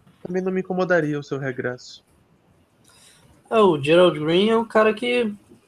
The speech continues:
Speaker 2: pode acabar voltando, né? Depende muito do que for acontecer na, na free agency. Estão falando agora do, do Jamal Crawford, né? Por exemplo, o Jamal vindo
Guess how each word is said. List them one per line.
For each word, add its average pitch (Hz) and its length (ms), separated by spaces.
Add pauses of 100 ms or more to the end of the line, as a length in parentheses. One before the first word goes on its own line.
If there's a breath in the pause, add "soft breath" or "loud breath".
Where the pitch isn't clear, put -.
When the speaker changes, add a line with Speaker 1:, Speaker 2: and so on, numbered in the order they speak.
(140)
Speaker 2:
pode 185 160
acabar 185 360
voltando, 190 500
né? 151 220 (420)
Depende 208 400
muito 262 240
do 269 100
que - 120
for 254 180
acontecer 233 480
na, 208 400
na 165 160
free 175 360
agency. 139 240
Estão 175 220
falando 165 300
agora 160 320
do, 156 440 (160)
do 147 120
Jamal 156 340
Crawford, 147 580
né? 151 140 (760)
Por 165 100
exemplo, 143 420
o 143 40
Jamal 170 540
vindo 165 480